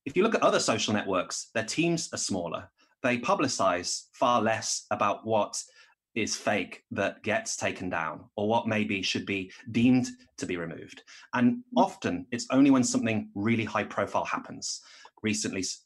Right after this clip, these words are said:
you know, issues such as the trolls attacking Premiership footballers or President Trump being taken offline when we actually see what's going on behind the scenes. And this is one of the issues here, is that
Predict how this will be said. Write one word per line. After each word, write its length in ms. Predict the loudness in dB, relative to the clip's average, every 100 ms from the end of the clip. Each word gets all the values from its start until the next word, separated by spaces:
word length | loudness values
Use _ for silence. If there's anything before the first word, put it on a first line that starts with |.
| _
you 200 | -6 -4
know, 160 | -4 -4 -6
issues 340 | -4 -4 -2
such 240 | -4 -4 -6
as 120 | -6
the 80 | -4
trolls 400 | 0 0 0 -6
attacking 520 | -6 -6 -6 -8 -6
Premiership 400 | -6 -6 -8 -8
footballers 540 | -10 -8 -12 -10 -12 -12 -18 -6
or 300 | 0 2 2 -2 -10
President 560 | -6 -4 -4 -6 -6 -2
Trump 280 | -2 -2 -6 _
being 180 | -4 -4
taken 380 | -4 -6 -4 -6 -4
offline 560 | -4 -2 -2 -2 -8 -18 _ _ _ _
when 240 | 0 2
we 120 | 2 0
actually 360 | 0 -2 -2
see 360 | -2 -2 -4 -4
what's 180 | -6 -2
going 260 | 0 0 -2
on 220 | -6 -10 _
behind 320 | -8 -4 -4 -4
the 60 |
scenes. 520 | -6 -8 -10 -10 -12 -12 -18 -10 2
And 120 | 4
this 160 | 4
is 120 | 0 0
one 140 | 0
of 80 | 0
the 140 | -2
issues 320 | -2 -2 -6
here, 180 | -8 -10 -8
is 120 | -6
that 140 | -6